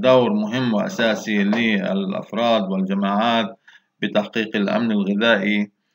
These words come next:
بالصراع والحرب الذي يدمر كل شيء. ويجب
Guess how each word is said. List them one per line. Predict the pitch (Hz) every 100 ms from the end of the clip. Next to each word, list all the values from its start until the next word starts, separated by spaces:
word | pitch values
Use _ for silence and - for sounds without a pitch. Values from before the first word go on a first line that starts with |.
| _ _ -
بالصراع | 107 127 127 117 - 117 - 113 110 113 110 98 92
والحرب | - 107 113 101 95 104 98 123 120 101 101 - _ - -
الذي | 110 110 104 107
يدمر | 104 104 120 110 104 101 98 _ _ _ _ _ _ _
كل | 131 117 104 92 98 92 92
شيء. | 92 127 135 139 78
ويجب | 117 127 120 120 107